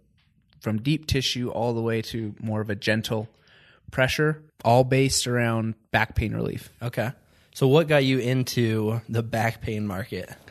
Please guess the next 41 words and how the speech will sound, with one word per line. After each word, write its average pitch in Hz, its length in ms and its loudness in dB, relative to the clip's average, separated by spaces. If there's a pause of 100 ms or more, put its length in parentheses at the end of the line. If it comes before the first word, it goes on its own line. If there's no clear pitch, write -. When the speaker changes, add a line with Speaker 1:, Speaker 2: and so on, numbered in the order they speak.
(140)
Speaker 1:
That 139 600 4 (160)
is 123 160 0
a 123 60 0
great 139 280 4
question. 127 560 6
So 160 160 2
we, 190 320 4
um, 151 400 4 (420)
started 190 380 6
in 220 140 6
the 208 80 6
yoga 170 340 6
market 151 540 4
with 147 120 4
a 143 60 4
product 160 380 6
called 147 200 6
the 135 60 4
Chirp, 156 420 2
or 139 260 6
sorry, 139 420 6
a 139 120 6
product 160 460 6
called 143 340 6
a 131 460 0
yoga 147 400 6
wheel. 123 480 4 (460)
With 139 120 2
a 139 60 4
semester 160 420 4
left 160 260 6
in 151 100 6
college, 147 540 8
my 131 200 4
aunt 160 240 4
had 127 300 0
one 120 220 -2
in 127 180 -4
her 123 180 -2
living 131 400 0
room, 120 360 2